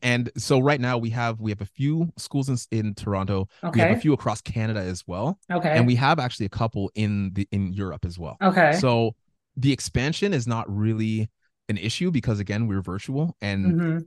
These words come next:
Speaker 1: the other thing is that we're actually, 'cause one of the things that's important to me is creating jobs as well. So
Speaker 2: Mm-hmm.
Speaker 1: we're als-, we're also creating jobs in that respect too, where anyone can work from anywhere in the world in that respect. And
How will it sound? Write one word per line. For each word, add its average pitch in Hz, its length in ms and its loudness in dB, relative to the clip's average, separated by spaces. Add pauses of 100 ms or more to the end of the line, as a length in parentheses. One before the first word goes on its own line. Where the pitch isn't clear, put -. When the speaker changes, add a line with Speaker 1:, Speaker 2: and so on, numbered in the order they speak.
Speaker 1:
the 120 140 2
other 131 160 2
thing 113 160 -4
is 98 120 -2
that 98 180 -4
we're 98 180 0
actually, 98 460 -6
'cause 92 180 -6
one 120 140 0
of 110 40 -2
the 98 60 -8
things 104 180 -4
that's 92 140 -10
important 90 380 -6
to - 80 -10
me 87 100 -4
is 85 80 -8
creating 95 400 -6
jobs 82 340 -8
as 76 140 -14
well. 104 300 -4 (320)
So 107 300 0
Speaker 2:
Mm-hmm. - 220 -6
Speaker 1:
we're 120 160 2
als-, 113 200 -2
we're 110 160 0
also 95 200 -6
creating 92 300 -2
jobs 92 340 -4
in 87 60 -8
that 85 160 -8
respect - 380 -12
too, 92 160 -4
where 80 200 -8 (380)
anyone 135 320 2
can 107 180 -4
work 98 160 -4
from - 160 -8
anywhere 110 300 0
in 98 80 0
the 92 80 -2
world 85 320 -6
in 85 120 -8
that 82 140 -8
respect. 95 460 -8
And 90 260 -6